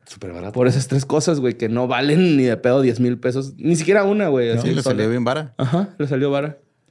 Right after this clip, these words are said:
Speaker 2: Pero sí,
Speaker 3: Entonces
Speaker 2: es rastreado,
Speaker 3: es, ajá.
Speaker 2: rastrea-, rastreable y luego los ponen un cagadonzote en la academia, güey. Sí, me está platicando este güey.
Speaker 1: <laughs> No puede ser. No, no, necesitamos un sistema que les paguen bien, que tengan seguro, que el,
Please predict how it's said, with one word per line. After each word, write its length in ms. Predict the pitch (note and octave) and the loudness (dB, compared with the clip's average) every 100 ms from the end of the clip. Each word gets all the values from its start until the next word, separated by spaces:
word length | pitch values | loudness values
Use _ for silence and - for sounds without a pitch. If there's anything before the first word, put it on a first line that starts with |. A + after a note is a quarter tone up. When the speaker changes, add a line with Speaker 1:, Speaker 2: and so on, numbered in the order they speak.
| _ _ _ _ _ _ | _ _ _ _ _ _
Speaker 2:
Pero 200 | D3 C#3+ | 0 2
sí, 80 | D#3 | 4
Speaker 3:
Entonces 80 | D#3 | 4
Speaker 2:
es 40 | |
rastreado, 440 | D#3+ E3 F#3 G3 A3+ | 4 2 2 4 4
Speaker 3:
es, 40 | |
ajá. 120 | E3+ D#3+ | 2 0
Speaker 2:
rastrea-, 340 | - G3 G#3+ | 2 2 2
rastreable 640 | D#3+ D3 F#3 A3 C4 C#4+ | 0 -2 2 2 4 2
y 60 | A3 | 4
luego 240 | C3+ C3+ | 4 4
los 260 | E3 C#3+ A2+ | 4 4 0
ponen 360 | - C#3 D3 D3+ | -2 0 2 2
un 120 | D#3+ | 2
cagadonzote 640 | D#3 D#3+ D3+ C3 A#2 B2 D3 | 2 0 2 0 -2 -6 -4
en 60 | |
la 60 | D3 | -6
academia, 420 | - A2 A#2 G#2+ | -6 -8 -8 -10
güey. 160 | - B2+ | -10 -16
Sí, 140 | - - | -14 -14
me 80 | |
está 360 | B2 B2 A#2+ C3 | -14 -12 -12 -12
platicando 400 | B2+ B2 - B2+ | -14 -16 -14 -14
este 200 | A#2+ - | -14 -14
güey. 120 | B2+ B2 | -12 -12
Speaker 1:
<laughs> 40 | - - - - - - A#3 - F#3 | -14 -18 -20 -20 -20 -16 -14 -8 -4
No 140 | D#3 G3+ | -4 -4
puede 240 | D#3+ D3 | -4 -6
ser. 360 | - C#3 D3+ C#3 - - G#4 F#4 - B3 F3 E3+ D#3+ - - _ - | -6 -6 -6 -8 -12 -6 -4 -4 -4 -4 -2 -6 -14 -20 -20 _ -6
No, 80 | C3+ | -2
no, 160 | C#3 | 0
necesitamos 320 | C#3+ C#3+ C#3+ | -2 -2 -2
un 40 | D#3 | -2
sistema 280 | D#3+ D3 D3+ | -2 -4 -4
que 80 | C3+ | -4
les 160 | A#2 - | -6 -2
paguen 300 | D#3 E3 D#3+ | 0 0 2
bien, 280 | E3+ F3 E3+ | 2 2 -2
que 120 | C#3+ | -4
tengan 280 | B2+ C3+ C#3+ | -4 -4 -4
seguro, 600 | C#3+ C3+ D#3 D3+ D#3 - _ _ _ _ | -4 0 0 0 -2 -8 _ _ _ _
que 320 | - B2+ A2 G#2 | -8 -6 -4 -6
el, 240 | G#2 G2 | -8 -12